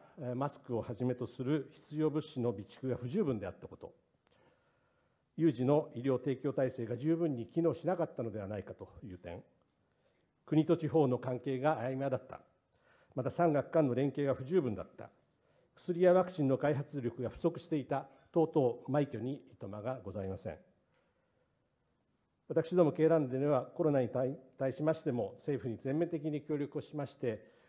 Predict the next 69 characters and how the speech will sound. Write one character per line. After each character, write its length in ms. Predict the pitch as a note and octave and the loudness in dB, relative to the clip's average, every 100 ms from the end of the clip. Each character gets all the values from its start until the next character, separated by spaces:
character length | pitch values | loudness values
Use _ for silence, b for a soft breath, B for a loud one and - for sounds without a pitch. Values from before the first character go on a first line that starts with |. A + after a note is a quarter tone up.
| b | b
え、 120 | A#2+ | -10
テ 100 | - | -2
レ 80 | C3+ | 0
ワ 120 | C#3 C3+ | 2 0
ー 20 | |
ク 100 | A#2 | -2
の 80 | G2+ | -6
推 140 | A#2 | -8
進 160 | A#2 B2 | -8 -8
で 80 | |
あ 40 | A#2 | -6
り 60 | |
ま 120 | B2 C#3+ | -4 -6
す 100 | - | -6
と 80 | |
か、 280 | - F#2 E2+ - b b b _ | -6 -6 -8 -12 b b b _
ワ 180 | B2+ B2 | -2 -2
ク 100 | - | -2
チ 100 | A#2+ | -2
ン 60 | |
の 120 | A#2 A#2+ | 0 0
職 260 | A#2 - | -4 -8
域 100 | B2+ | -10
接 160 | - D#3 - | -2 -2 -2
種 120 | G#2 - - A2 | -16 -18 -20 -8
等 160 | C3 - | -8 -4
々 180 | A2 A2+ | -4 0
を 160 | D3 | 0
進 220 | - - A2 | -2 -6 -6
め 80 | |
て 240 | G2+ C3 - | -4 -4 -4
ま 100 | A#2 | -6
い 40 | A2+ | -4
り 60 | |
ま 100 | A2+ | -4
し 100 | - | -6
た。 160 | - F#2 _ b b b _ | -12 -12 _ b b b _
昨 200 | C3 F3 | -10 -2
年 120 | F#3 E3 | 0 0
十 120 | E3+ | -2
一 160 | F3 | 0
月 240 | F#3 F3+ E3+ | 0 0 0
に 140 | C#3 | 0
は、 240 | C#3 D#3 - - | 2 2 -2 -6
こ 120 | C3+ | -2
れ 60 | |
ま 120 | D#3 C3 | 2 2
で 80 | |
の 80 | A#2 | 0
反 180 | G#2 C#3 | -2 -4
省 160 | - C#3 | -2 -4
を 60 | |
踏 80 | A#2+ | -2
ま 120 | D#3 | 0
え 60 | E3+ | 2
ま 100 | F3 | 0
し 120 | E3+ | -4
て、 260 | A#2+ F#2 b b b b b | -8 -8 b b b b b
政 300 | - D#3+ D3+ | -4 0 0
府 120 | B2 | 0
の 240 | B2+ C#3+ B2+ | 2 2 -2
司 160 | - | -6
令 140 | C#3+ E3 | -2 -2
塔 260 | E3 D#3+ | 4 4
機 140 | D#3+ D#3+ | 4 0
能 120 | B2+ | 0
の 120 | G#2+ | -2
強 180 | - C3 | -2 -4
化、 220 | - F2 | -4 -14